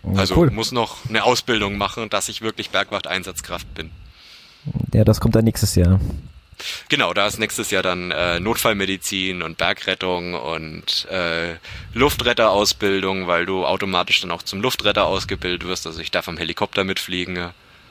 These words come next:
Speaker 2: Ist schon ziemlich cool. Ist halt nett wie Sunny fahren.
Speaker 1: Hm. Ja,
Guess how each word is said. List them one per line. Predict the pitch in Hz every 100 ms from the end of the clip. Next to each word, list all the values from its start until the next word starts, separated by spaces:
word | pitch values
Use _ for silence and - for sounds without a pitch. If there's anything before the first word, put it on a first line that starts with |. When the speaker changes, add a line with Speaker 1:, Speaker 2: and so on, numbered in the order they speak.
| -
Speaker 2:
Ist | - -
schon | 101
ziemlich | - 95 85 - -
cool. | 85 78 - - - - _
Ist | 113 117
halt | 104
nett | 107 117 -
wie | 110 110 113 127 _ _ _ -
Sunny | - 104 110
fahren. | 104 90 80 80 90 - - - - _ -
Speaker 1:
Hm. | - - 123 110 - - - _ _ _ _ - - - - - -
Ja, | 110 107 95